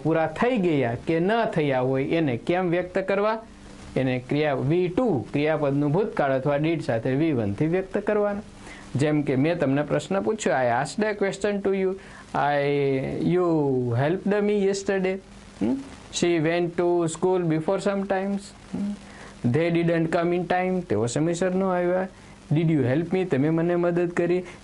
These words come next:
Did sir teach this topic? શું સર આ ટોપિક શીખડાવ્યો? શું સર હોમવર્ક ચેક કરી લીધું? Did sir, uh, check, uh, homework? I spoke in English yesterday. She didn't speak in English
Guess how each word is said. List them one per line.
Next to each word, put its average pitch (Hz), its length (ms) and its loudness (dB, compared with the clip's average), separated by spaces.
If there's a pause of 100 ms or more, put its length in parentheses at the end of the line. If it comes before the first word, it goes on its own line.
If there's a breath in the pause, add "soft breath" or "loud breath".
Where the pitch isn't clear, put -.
Did 233 220 2
sir 208 480 0
teach 190 300 0
this 156 400 0
topic? 175 300 -2
શું 160 180 -2
સર 151 180 0
આ 147 120 0
ટોપિક 135 360 -2
શીખડાવ્યો? 170 520 -2 (460 loud breath)
શું 196 160 2
સર 175 240 2
હોમવર્ક 156 420 0
ચેક 156 240 -2
કરી 160 200 0
લીધું? 190 500 2
Did 170 180 0
sir, 165 260 0
uh, 147 320 0 (100)
check, 156 180 0 (180)
uh, 151 220 2 (120)
homework? 147 400 0 (1160 loud breath)
I 131 140 0
spoke 254 420 0
in 220 160 2
English 175 380 0
yesterday. 151 460 0
She 143 180 0
didn't 165 320 2
speak 170 280 -2
in 156 140 0
English 151 320 0